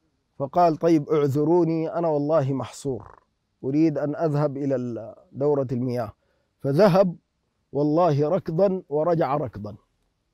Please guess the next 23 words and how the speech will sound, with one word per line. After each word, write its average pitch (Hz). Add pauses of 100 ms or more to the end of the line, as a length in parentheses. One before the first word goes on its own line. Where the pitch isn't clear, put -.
لئلا 170
يضيع 160
من 151
زمن 165
المحاضرة 139
شيء. 107 (480)
ثم 185
كانت 180
له 180
عناية 165
خاصة 170 (500)
بالطلبة 143
ال-، 135
من 147
غير 170
العرب، 127 (600)
الأعاجم، 127 (600)
ما 185
عنده 185
مانع 180
أن 160
يكرر 165
المحاضرة 170